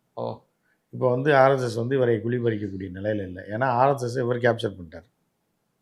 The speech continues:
Speaker 1: ஓ.
Speaker 2: அந்த மாதிரியான நிலைமை இருக்கிறதுனால அது வேற மாதிரி போயிட்டு இருக்கு.
Speaker 1: இப்ப நம்ம கடந்த நாடாளுமன்ற தேர்தலே பார்க்கிறோம், ஆர் எஸ் எஸ் மற்றும் மோடி ஆகிய இரு, இரு இயக்கங்களுக்கு மத்தியிலே ஏற்பட்டிருந்த அந்த உரசலின் காரணமாக தான் ஹரியானா,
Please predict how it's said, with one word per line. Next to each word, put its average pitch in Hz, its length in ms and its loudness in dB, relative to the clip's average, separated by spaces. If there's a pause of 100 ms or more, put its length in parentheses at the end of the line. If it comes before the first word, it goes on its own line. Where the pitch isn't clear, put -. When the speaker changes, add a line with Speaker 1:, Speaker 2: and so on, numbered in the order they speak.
Speaker 1:
ஓ. - 160 -20 (380)
Speaker 2:
அந்த 117 180 -6
மாதிரியான 120 320 2
நிலைமை 110 340 -2
இருக்கிறதுனால 92 480 -10
அது 123 320 2
வேற 113 140 2
மாதிரி 110 320 -4
போயிட்டு 82 220 -20
இருக்கு. - 100 -20 (920)
Speaker 1:
இப்ப 180 180 -2
நம்ம 160 140 2
கடந்த 165 240 4
நாடாளுமன்ற 170 440 8
தேர்தலே 156 360 2
பார்க்கிறோம், 143 480 2
ஆர் 135 260 2
எஸ் 151 160 -2
எஸ் 143 140 -6
மற்றும் 123 300 -8
மோடி 139 280 0
ஆகிய 123 720 -6
இரு, 127 500 -4
இரு 135 240 -2
இயக்கங்களுக்கு 143 640 -2
மத்தியிலே 135 600 -2
ஏற்பட்டிருந்த 123 640 -6
அந்த 113 200 -6
உரசலின் 135 500 -2
காரணமாக 123 420 -2
தான் 135 160 -2
ஹரியானா, 131 560 2